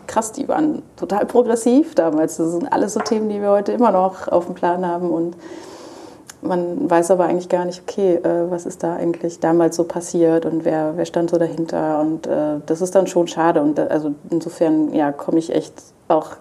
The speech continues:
je länger ich diese, diese aktivistische Arbeit mache, auch immer mehr an den Punkt, dass das auch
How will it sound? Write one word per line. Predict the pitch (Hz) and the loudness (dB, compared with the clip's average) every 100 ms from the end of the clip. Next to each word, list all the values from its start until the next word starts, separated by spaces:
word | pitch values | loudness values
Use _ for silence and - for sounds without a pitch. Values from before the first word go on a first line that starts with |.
| - | -10
je | - - 117 175 | -10 -4 2 6
länger | 170 185 165 | 6 6 2
ich | 170 | 2
diese, | - 165 160 151 147 - - - - - - - - | 2 2 2 2 0 -4 -18 -20 -20 -20 -20 -10 -2
diese | 156 | 0
aktivistische | - 170 175 170 165 | 0 -2 -2 0 0
Arbeit | 156 151 147 | 0 2 0
mache, | 156 147 151 | 0 0 -2
auch | 156 | 0
immer | 160 156 | 2 4
mehr | 151 156 | 4 2
an | 160 | 2
den | 160 | 0
Punkt, | 156 156 156 | 0 0 0
dass | 151 - - - _ - - - | -2 -6 -12 -18 _ -20 -20 -14
das | - - - | -10 -4 -4
auch | 151 | -4